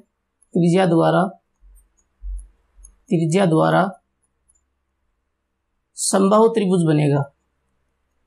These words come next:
समबाहु त्रिभुज बनेगा। समबाहु त्रिभुज बन रहा है, इसका मतलब प्रत्येक कोण जो है वो कितने डिग्री का हो जाएगा,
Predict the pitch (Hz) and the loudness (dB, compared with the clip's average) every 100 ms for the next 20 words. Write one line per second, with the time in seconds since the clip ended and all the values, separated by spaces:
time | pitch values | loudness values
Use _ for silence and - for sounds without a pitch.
0 | _ - - 185 175 202 196 190 175 175 | _ -12 -4 0 2 2 0 -2 0 0
1 | 170 175 233 233 - _ 165 160 147 139 | 0 0 -2 -4 -14 _ -2 0 0 0
2 | 139 - _ _ _ - - _ _ _ | -2 -6 _ _ _ -8 -8 _ _ _
3 | _ _ _ _ _ _ _ _ _ - | _ _ _ _ _ _ _ _ _ -2
4 | 185 190 233 247 233 214 208 233 240 247 | 0 2 2 0 0 2 2 2 2 2
5 | 233 240 226 226 247 - - 202 233 226 | 0 0 0 0 -2 -4 -4 0 0 0
6 | 226 226 226 226 226 233 226 233 226 214 | 0 2 2 2 0 0 2 2 2 2
7 | 214 226 233 | 2 2 0